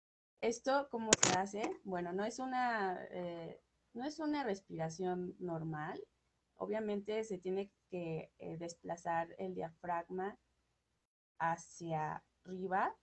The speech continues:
y abrir la caja torácica. A esto se, se le, se refiere, eh, este tipo de técnica de pranayama. Entonces, a la hora de inhalar es el puraka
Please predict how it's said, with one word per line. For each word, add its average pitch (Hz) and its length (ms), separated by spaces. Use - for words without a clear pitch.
y 185 80
abrir 175 300
la 190 160
caja 180 260
torácica. 165 640
A 180 40
esto 196 220
se, 180 400
se 165 180
le, 156 440
se 165 160
refiere, 165 460
eh, 160 380
este 165 280
tipo 165 260
de 156 80
técnica 165 500
de 151 100
pranayama. 151 580
Entonces, 196 640
a 170 180
la 175 220
hora 196 200
de 214 120
inhalar 214 480
es 180 180
el 175 140
puraka 185 520